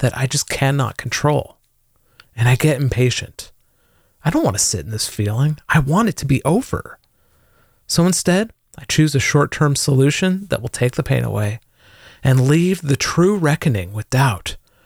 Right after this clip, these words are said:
for a later date, to be determined. Looking at my pattern of avoidance of doubt is another trigger for doubt. Surely, if you got over your doubt, you wouldn't have made those decisions.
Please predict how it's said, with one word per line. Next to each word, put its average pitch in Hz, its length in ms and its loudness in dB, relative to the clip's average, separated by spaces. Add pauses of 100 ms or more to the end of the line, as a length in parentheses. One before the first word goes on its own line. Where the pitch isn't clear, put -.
for 139 240 2
a 131 80 4
later 127 340 2
date, 104 460 -6 (360)
to 208 100 0
be 226 100 2
determined. 139 600 -2 (840)
Looking 196 400 2
at 143 160 0
my 143 180 2
pattern 120 440 2
of 117 100 -2
avoidance 117 540 0
of 110 100 -4
doubt 113 460 -2
is 131 120 2
another 127 340 2
trigger - 640 -4 (100)
for - 180 -4
doubt. - 480 -8 (580)
Surely, 151 480 2
if 107 140 -6
you 127 60 2
got 123 180 4
over 139 180 4
your 117 180 0
doubt, 127 360 2
you 143 140 4
wouldn't 170 240 2
have 113 100 -4
made 117 380 2
those 120 400 0
decisions. - 760 -2